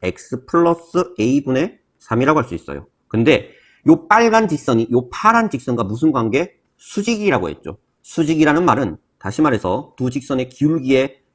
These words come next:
곱씨 얼마다? 마이너스 일이다라는 것을 말하고 있기 때문에 빨간 녀석의 기울기 얼마?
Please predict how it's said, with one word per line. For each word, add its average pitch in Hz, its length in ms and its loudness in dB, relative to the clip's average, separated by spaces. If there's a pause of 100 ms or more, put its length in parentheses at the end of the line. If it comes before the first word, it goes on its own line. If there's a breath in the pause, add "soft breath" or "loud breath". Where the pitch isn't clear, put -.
(120)
곱씨 127 440 -2
얼마다? 90 540 -2 (520)
마이너스 117 600 2
일이다라는 165 460 -2
것을 113 480 -4
말하고 110 300 2
있기 123 220 -10
때문에 107 420 -2 (380)
빨간 196 300 2
녀석의 165 360 0
기울기 143 380 2
얼마? 104 560 2